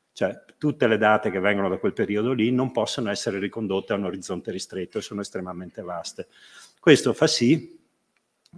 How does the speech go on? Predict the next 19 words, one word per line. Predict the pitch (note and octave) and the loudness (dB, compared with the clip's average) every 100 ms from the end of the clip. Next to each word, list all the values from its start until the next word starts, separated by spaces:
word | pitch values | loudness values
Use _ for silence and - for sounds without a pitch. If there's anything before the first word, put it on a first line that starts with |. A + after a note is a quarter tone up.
| _ _ _ _ _ _ - | _ _ _ _ _ _ -6
praticamente, | A2+ B2 A#2 B2+ G#2 G2 C#3 C3+ | -2 2 4 4 4 2 0 2
che | B2+ C3 | 2 4
questi | A#2 - A2 | 2 0 -2
documenti, | G#2 C#3+ F#2+ F#2 F#2+ C3+ B2 | 0 0 2 0 0 2 2
eh, | - G#2+ | 2 -2
non | G2 A2 | 0 0
possiamo | A2+ - A2+ | 0 0 4
datarli | A#2 - G2 G#2 | 6 6 4 4
con | G2 F#2 | 0 -4
precisione. | F2 - G2 F#2+ E2+ F2+ F#2+ | -6 -8 -6 -4 -6 -8 -8
Compaiono | - B2+ A2+ B2+ A2 G2+ F#2 G2 | -4 0 4 6 6 2 -2 -6
più | - | -2
o | A2+ | 0
meno | A#2 G#2+ | 0 -2
nello | F#2+ F#2+ | -2 -4
stesso | - A2+ A#2 | -6 -6 -4
periodo | G#2 G2+ F#2 F#2 F#2 | -4 -2 -2 -2 -2
in | F#2+ | -2
Iran, | G2 G#2 G2 | 2 2 2